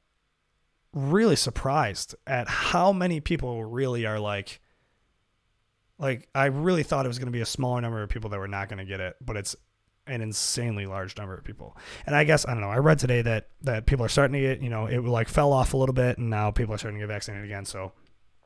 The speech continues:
hopefully, but it's just like, I don't know, I can't believe how many people I know that are, like, in my life that aren't getting it. And it's just like, I don't know. It's for,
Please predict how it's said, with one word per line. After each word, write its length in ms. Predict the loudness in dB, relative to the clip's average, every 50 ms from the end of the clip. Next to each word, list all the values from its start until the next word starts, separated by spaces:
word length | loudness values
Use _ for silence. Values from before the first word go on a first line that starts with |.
| _ -20 _ -14 -8 -2
hopefully, 320 | 2 2 2 2 0 -4 -2
but 160 | -2 -2 -2
it's 160 | 0 -2 0
just 180 | -2 -2 -2 -2
like, 240 | -4 -4 -6 -8 -12 -20 -20 -20 -20 -20 _ _ _ _ _ _ _ _ _ -10 -2
I 60 | 0
don't 80 | 2
know, 80 | 4 4
I 80 | 2 2
can't 180 | 2 0 0
believe 140 | 0 0 0
how 100 | 0 0
many 120 | 0 0
people 200 | 2 0 0 0
I 140 | 0 0 -2
know 480 | -4 -4 -4 -2 -2 0 0 -2 -4 -6 _ _ _
that 100 | -6 -4
are, 60 | -2 -2
like, 140 | -2 -2
in 160 | -4 -4 -4 -4
my 100 | -4 -6
life 320 | -4 -4 -4 -6 -6 -6
that 140 | -8 -8 -8
aren't 240 | -6 -8 -8 -10 -10
getting 280 | -8 -8 -6 -6 -8
it. 180 | -8 -10 -12 -12 -12
And 140 | -10 -10 -10
it's 160 | -8 -8 -8
just 240 | -6 -4 -4 -6 -4
like, 320 | -6 -8 -10 -10 -12 -14 -18 _ -8
I 80 | -6 -4
don't 140 | -4 -4
know. 260 | -4 -4 -6 -6 -8 -10 -14 -12
It's 420 | -10 -8 -6 -4 -4 -4 -6 -8 -10 -14 -20 -20 -20 _ _ _ _ _ _ _ _ _ _ _ _ _ _ _ _ _ -4
for, 280 | 0 2 2 2 0